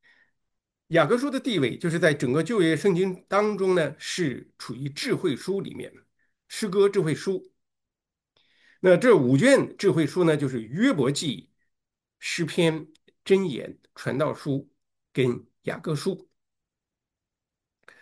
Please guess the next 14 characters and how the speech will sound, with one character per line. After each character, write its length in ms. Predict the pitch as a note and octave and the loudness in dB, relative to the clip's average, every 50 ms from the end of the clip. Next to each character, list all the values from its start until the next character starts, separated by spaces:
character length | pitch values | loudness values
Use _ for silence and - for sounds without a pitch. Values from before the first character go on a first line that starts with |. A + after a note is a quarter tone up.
| _ _ _ | _ _ _
那 160 | - A#3+ G#3+ | 2 4 6
我 80 | F3+ F3+ | 8 8
们 80 | G3 | 6
知 100 | F#3+ A3 | 6 6
道， 380 | A#3+ B3 G3+ C3+ - - _ _ _ _ _ _ _ _ _ _ _ _ _ _ _ _ _ _ _ _ _ _ | 6 6 4 2 0 -6 _ _ _ _ _ _ _ _ _ _ _ _ _ _ _ _ _ _ _ _ _ _
约 180 | - G3+ B3 D#4+ | -2 2 2 4
伯 140 | C#4 G3+ E3+ | 6 6 6
记 200 | F3 A3+ E3 C#3+ | 4 4 2 2
是 160 | - - F3+ | 2 2 2
有 120 | D#3 A#2+ | 2 2
关 320 | - F3 E3 E3+ F3+ F3+ - | 4 4 2 2 0 -2 -6
苦 400 | - - - - F3 C3+ A2+ A#2 | -10 -8 -6 -4 -2 -2 -2 0
难 260 | A2+ E3+ G#3+ F#3+ C3+ | 0 2 2 2 2
的 220 | A#2 A#2+ - - | -2 -6 -10 -14